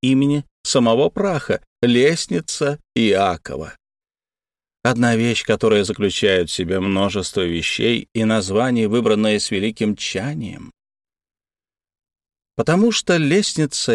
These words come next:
Иакова — это лестница, по которой ангелы поднимались в рай. И это также преломление солнечных лучей, проходивших сквозь облако на планете.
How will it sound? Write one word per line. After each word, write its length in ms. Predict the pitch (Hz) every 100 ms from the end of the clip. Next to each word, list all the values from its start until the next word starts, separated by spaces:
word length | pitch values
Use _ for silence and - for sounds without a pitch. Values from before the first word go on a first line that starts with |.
| 107
Иакова — 640 | 101 175 - - 151 151 -
это 300 | 156 - 143
лестница, 640 | 131 165 - 170 160 165
по 120 | 151
которой 440 | 147 147 156 151 - -
ангелы 680 | 185 147 107 80 65 82 _ _ _
поднимались 760 | 135 120 123 117 139 131 - -
в 40 |
рай. 340 | 143 135 - - _ _ _ _ _ _ _ _ _ _
И 160 | 139 123
это 320 | 110 107 110
также 500 | - 107 98 104 104 -
преломление 800 | 107 92 92 90 95 107 98
солнечных 640 | 95 98 95 87 - 87 -
лучей, 520 | 80 71 - 113 127 - _
проходивших 720 | 139 - 123 135 147 - 135
сквозь 460 | - - 120 123 - _
облако 520 | 120 151 117 113 123
на 160 | 117 113
планете. 680 | 113 113 113 113 104 113